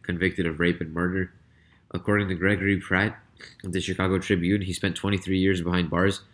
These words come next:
until D N A evidence exonerated him in November. He last worked for the team in nineteen ninety-four, and he often spoke without, ab-, about getting his job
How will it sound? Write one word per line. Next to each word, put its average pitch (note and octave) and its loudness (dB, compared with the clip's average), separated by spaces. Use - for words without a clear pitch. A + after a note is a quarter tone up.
until F2+ -2
D F#2 0
N F#2 2
A F#2 4
evidence F2+ 0
exonerated F2 0
him F2+ -2
in D#2+ -4
November. F2 -2
He - -10
last F#2+ 0
worked G2+ 0
for G2+ -2
the F#2 -2
team G2 -2
in F#2+ -2
nineteen F#2 -2
ninety-four, F#2 0
and F2+ -2
he F#2 -2
often F#2 -2
spoke F#2 0
without, E2+ -2
ab-, E2 -4
about E2+ 0
getting F2+ 2
his F2 -2
job F2+ 2